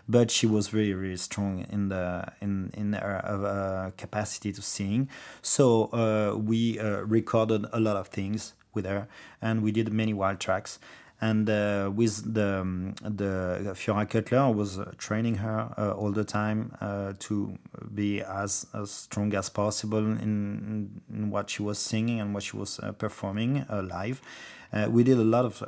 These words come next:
wild tracks. So, uh, we st-, we closed the curtains, and we recorded several wild tracks of all the lines she was rephrasing after the, after the,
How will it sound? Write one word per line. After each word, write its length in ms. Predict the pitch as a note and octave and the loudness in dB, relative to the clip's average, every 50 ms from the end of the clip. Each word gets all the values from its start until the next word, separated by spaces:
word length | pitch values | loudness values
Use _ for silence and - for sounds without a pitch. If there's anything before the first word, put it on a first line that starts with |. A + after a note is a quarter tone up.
| - | -6
wild 200 | G#2+ G#2+ G#2 G2+ | -2 -2 -2 -2
tracks. 280 | - - - - - - - | -4 -8 -10 -12 -12 -14 -12
So, 320 | - - - C3+ C3+ C3 B2 | -8 0 2 4 6 6 4
uh, 100 | A2+ - | 2 0
we 240 | - B2 B2+ C3 C3 | -2 0 2 2 2
st-, 200 | B2+ - - - _ | 0 -4 -10 -14 _
we 240 | - B2 C3+ C3+ B2 - - - _ _ _ _ _ _ _ - | -6 -2 -2 -2 -2 -6 -16 -20 _ _ _ _ _ _ _ -8
closed 300 | _ - D#3 D#3 D3+ C#3+ | _ 6 8 8 8 8
the 80 | C#3+ C#3+ | 6 6
curtains, 500 | - - C3+ B2+ - C#3 B2+ C#3 D3+ - - - _ _ _ _ _ _ _ _ _ _ _ _ _ _ _ - - _ _ | 6 6 4 6 8 6 8 8 6 2 -4 -14 _ _ _ _ _ _ _ _ _ _ _ _ _ _ _ -20 -20 _ _
and 220 | B2+ B2+ C3 C3+ | 6 8 10 10
we 80 | C#3 C3+ | 10 12
recorded 420 | C3 C3+ C3 C3 - C3 B2+ A2+ | 10 10 8 8 8 6 6 6
several 340 | G#2+ - - A2+ A2 A2 A2 | 2 2 2 2 2 2 2
wild 280 | A2 A2 G#2+ G#2 G2+ - | 4 4 4 4 2 2
tracks 320 | - A2 G#2+ G2+ - - | 0 0 0 0 0 -2
of 80 | A2 G#2 | -2 -2
all 220 | - - A2+ A2+ | 4 4 4 6
the 120 | G#2+ A2 | 6 6
lines 460 | G#2+ G2+ G2+ G#2 G#2+ A#2 B2+ A#2+ - - - - - - - - - - - - - - - | 6 6 6 6 6 6 4 4 2 -6 -14 -20 -20 -20 -18 -18 -18 -20 -20 -20 -20 -12 -6
she 140 | - - A#2 | 0 2 4
was 220 | A2+ A2 A2 G2+ | 4 6 4 4
rephrasing 600 | G2 A2+ A2 A2 - - A2 A2+ A2 A2 A2+ G#2+ | 4 4 2 2 4 2 2 4 4 4 4 4
after 380 | G2+ G2 G2+ - - A2 G#2 G2+ | 2 2 0 -2 -2 0 0 2
the, 640 | G#2 G#2+ G#2 G2+ G2+ G2+ G2 G2 G2 G2+ G#2 G#2 G#2 A2 | 4 4 4 4 2 2 0 0 -2 -2 -4 -4 -4 -4
after 420 | G#2 G#2 G2+ - - - G#2+ G2+ | -6 -6 -6 -6 -2 0 0 0
the, 120 | G2 G2 | 2 0